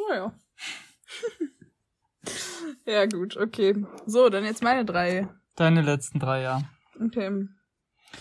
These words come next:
Speaker 2: Ich bin erschöpft. Ich weiß, ich weiß, das erste hast du aber nicht rausbekommen, ne?
Speaker 1: Nee.
Speaker 2: Ah.
Speaker 1: Äh, wie steht's denn jetzt?
Speaker 2: Zwei zu eins.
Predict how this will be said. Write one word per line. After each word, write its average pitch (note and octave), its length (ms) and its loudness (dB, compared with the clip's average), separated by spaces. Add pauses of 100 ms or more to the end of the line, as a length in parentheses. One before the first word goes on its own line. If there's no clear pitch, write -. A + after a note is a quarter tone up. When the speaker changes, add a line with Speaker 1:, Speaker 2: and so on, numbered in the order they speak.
(340)
Speaker 2:
Ich - 80 -20
bin F3 120 4
erschöpft. D3 400 2
Ich C#3+ 100 -4
weiß, D#3 260 6
ich D#3 180 -4
weiß, D#3 240 4
das D#3+ 180 -4
erste G#3+ 280 4
hast G#3+ 160 0
du G#3+ 40 2
aber F#3+ 100 0
nicht G3+ 200 0
rausbekommen, C3+ 460 -4
ne? E3+ 240 -4 (480)
Speaker 1:
Nee. G#3 200 -4 (500)
Speaker 2:
Ah. - 280 -4 (520)
Speaker 1:
Äh, F3+ 280 0
wie A3 100 -2
steht's B3 280 -4
denn C4+ 120 0
jetzt? D4+ 240 -4 (580)
Speaker 2:
Zwei D#3 200 -2
zu - 120 -4
eins. F3 380 4